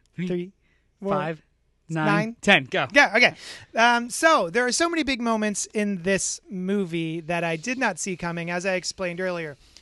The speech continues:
Speaker 2: Hey, Noel, wouldn't it be neat if, like, I don't know, if we got a smart Hulk? If we got, like, the
Speaker 1: Yeah, like
Speaker 2: Peter David,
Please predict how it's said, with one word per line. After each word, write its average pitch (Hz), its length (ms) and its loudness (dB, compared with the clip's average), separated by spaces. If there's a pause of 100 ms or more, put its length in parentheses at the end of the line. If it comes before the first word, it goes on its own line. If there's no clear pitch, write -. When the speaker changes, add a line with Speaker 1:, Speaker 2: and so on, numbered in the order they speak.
(160)
Speaker 2:
Hey, 330 160 -6
Noel, 302 400 -6 (1160)
wouldn't 359 180 -6
it 349 80 -10
be 277 140 -6
neat 202 400 -6 (240)
if, 175 220 -10
like, 165 500 -8 (680)
I 214 100 -4
don't 190 100 -4
know, 160 180 -8
if 151 100 -12
we 196 100 -8
got 190 280 -4
a 143 80 -12
smart 175 460 -4
Hulk? - 420 -6 (440)
If 156 80 -8
we 202 60 -2
got, 208 220 6
like, 190 180 2 (320)
the 160 100 2
Speaker 1:
Yeah, 156 60 4
like 151 140 2
Speaker 2:
Peter 247 200 -2
David, 202 600 -2